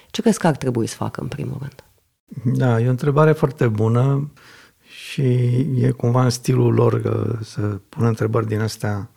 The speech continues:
Speaker 2: foarte pragmatice, care vin din experiența lor cu antreprenori. Uh, dar, din păcate, n-am un răspuns așa de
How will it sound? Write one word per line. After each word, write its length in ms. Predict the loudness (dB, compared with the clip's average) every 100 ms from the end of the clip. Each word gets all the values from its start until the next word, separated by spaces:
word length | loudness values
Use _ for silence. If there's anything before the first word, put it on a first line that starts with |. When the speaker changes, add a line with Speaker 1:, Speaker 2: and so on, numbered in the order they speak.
| _ -20 -20 -20
Speaker 2:
foarte 320 | -2 0 0
pragmatice, 680 | -2 -2 0 0 0 -2 -4
care 240 | -6 -4 -4
vin 160 | -2
din 100 | -2
experiența 640 | -4 -6 -6 -2 -2 -2 -2
lor 140 | -2
cu 140 | -2 -4
antreprenori. 680 | -2 -2 -2 0 2 2 0 -10 -18 -18 -18 -20 -18 -2
Uh, 300 | 2 6 6 4
dar, 220 | 4 4
din 180 | 4 4
păcate, 340 | 4 2 4
n-am 200 | 6 6 6
un 80 |
răspuns 480 | 6 2 0 -2 0
așa 240 | 0 0 0
de 500 | 0 2 0 -2